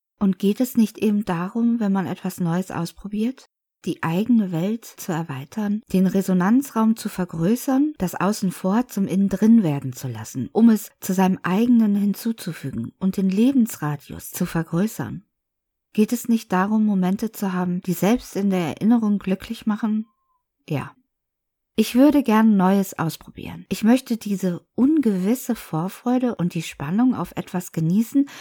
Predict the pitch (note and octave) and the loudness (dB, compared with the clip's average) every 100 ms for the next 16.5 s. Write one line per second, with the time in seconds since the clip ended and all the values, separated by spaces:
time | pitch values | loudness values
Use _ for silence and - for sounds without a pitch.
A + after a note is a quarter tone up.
0 | - - G3+ G3 A#3+ A#3+ - F#3 - A#3 | -18 -6 -4 0 0 0 0 -6 -4 0
1 | C#4+ D#4+ - G3+ A#3+ B3+ A#3 B3 A#3+ G3 | 2 0 -2 0 2 2 0 0 -2 -4
2 | F3 A3+ - B3+ - D#3+ D#3+ A3 G#3+ G#3+ | -2 -2 -2 -6 -4 -6 -4 -2 -2 0
3 | G3+ A#3 - D#3+ - G3 G3 - B3 G3 | 0 2 0 -6 -4 -4 -4 -2 0 0
4 | - D#3+ - _ A3+ - - G3 A3 C#4 | -4 -14 -16 _ -2 -2 -6 2 2 2
5 | - D4 C#4+ G#3 G3+ G#3 A3+ G3+ - A#3+ | -2 -4 -2 0 2 2 2 0 -6 -2
6 | C#4 C#4+ F3 D#3 D3+ D#3+ D3 D3 F#3+ B3+ | 0 2 -2 -6 -6 -4 -4 -4 -2 -2
7 | C#4 F#3+ F#3+ F#3+ F#3 A3 - - A3+ G3 | -2 -4 -2 -4 0 0 -2 -4 -2 0
8 | D#3+ - _ - A3+ A3 - A3 G#3 G3 | -4 -8 _ 0 2 4 4 2 2 0
9 | F#3+ F3 B3 C#4+ - F#3+ - G3+ B3 A3+ | 2 4 4 2 -4 -8 -6 -2 2 0
10 | - C4+ F#4 G#3 E3 - D#3 D#3 - D#3 | 0 -2 -2 -2 -4 -2 -2 -2 -2 -4
11 | D3 D3 B3+ G3+ G#3 F#3 D#3+ D3 - A#3 | -2 2 2 2 0 2 2 0 -2 -2
12 | C#4 A3 F3 E3 F3+ E3+ - D#3 - E3+ | 0 0 -2 0 -2 -4 -8 -10 -2 0
13 | A3+ - - G3 D3 - F3 - G3+ A3+ | 0 -2 -6 -4 -4 -6 -10 -2 0 0
14 | D4 F3+ C#3+ D#3+ G#3 - - - F3 - | -2 -2 -4 -2 -4 -6 -12 -8 -8 -4
15 | F3 G3+ G#3 F3 D#3+ - - G3+ G3 - | -2 0 -2 -2 -4 -6 -6 -4 -4 -6
16 | - C#3 C3 C#3+ | -12 -14 -12 -16